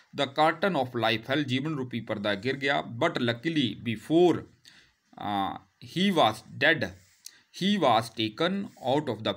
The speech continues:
pool and saved। नेक्स्ट क्वेश्चन था, how did Douglas overcome his fear of water? देखिए, the writer had fear of water।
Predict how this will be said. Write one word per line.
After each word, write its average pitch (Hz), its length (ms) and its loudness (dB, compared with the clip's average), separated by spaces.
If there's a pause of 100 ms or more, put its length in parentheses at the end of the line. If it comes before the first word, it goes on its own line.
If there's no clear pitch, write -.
pool 143 160 0
and 143 420 -4 (400)
saved। 101 300 0 (140)
नेक्स्ट 151 260 -4
क्वेश्चन 127 300 -4
था, 127 320 -4 (460)
how 214 320 4 (140)
did 151 160 2 (140)
Douglas 143 500 0 (180)
overcome 147 640 0
his 143 240 -2
fear 110 240 -4
of 98 160 -6
water? 101 300 -2
देखिए, 104 400 -6 (440)
the 120 120 4
writer 175 460 4 (100)
had 135 300 2
fear 117 160 0
of 95 220 -4
water। 160 480 2